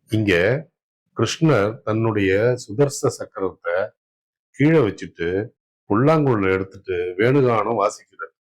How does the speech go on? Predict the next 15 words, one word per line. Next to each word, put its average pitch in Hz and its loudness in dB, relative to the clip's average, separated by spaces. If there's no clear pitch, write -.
அதாவது, 113 -4
புல்லாங்குழல 110 -2
இசைக்கிறார். 113 -2
இசைக்கும் 139 0
போது 95 -4
அவருக்கு 98 -2
முன்னாடி 139 2
இருக்கிற 92 -2
அந்த 90 -2
சிவம் 110 -2
கூத்தாடுது. 90 -2
அப்படி - 0
அமைஞ்ச 110 0
மலை 92 2
அது. - -6